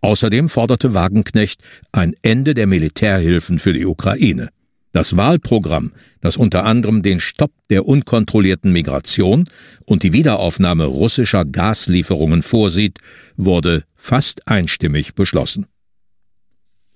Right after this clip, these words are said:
Bei einer Kundgebung zum Gedenken an die Kommunistenführer Karl Liebknecht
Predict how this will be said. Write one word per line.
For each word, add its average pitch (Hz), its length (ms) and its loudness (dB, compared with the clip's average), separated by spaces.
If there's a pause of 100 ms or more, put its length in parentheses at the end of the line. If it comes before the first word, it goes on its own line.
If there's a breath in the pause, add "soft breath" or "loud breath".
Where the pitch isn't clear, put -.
(960)
Bei 87 400 0
einer 110 180 2
Kundgebung 98 720 0
zum 95 260 0
Gedenken 113 460 -2
an 123 160 0
die 101 120 2
Kommunistenführer 101 1000 0
Karl 76 400 0
Liebknecht 123 680 0